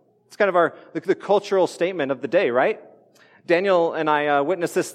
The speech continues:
just the other day when we, we were sitting outside of Starbucks. And, uh, this, this gal was trying to, like,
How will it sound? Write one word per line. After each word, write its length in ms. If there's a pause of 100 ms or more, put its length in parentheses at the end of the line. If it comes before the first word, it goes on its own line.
just 180
the 80
other 120
day 200
when 160
we, 100
we 60
were 100
sitting 180
outside 240
of 60
Starbucks. 520 (340)
And, 200
uh, 160
this, 280
this 200
gal 520
was 200
trying 260
to, 280 (400)
like, 260